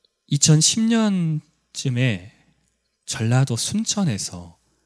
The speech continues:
아동부 사역을 했었습니다. 그때는 놀토라고 했었죠.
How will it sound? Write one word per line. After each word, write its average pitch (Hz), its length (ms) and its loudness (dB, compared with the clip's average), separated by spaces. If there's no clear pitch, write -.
아동부 127 440 -4
사역을 92 340 -12
했었습니다. - 640 -14
그때는 139 1300 4
놀토라고 123 960 4
했었죠. 101 580 -8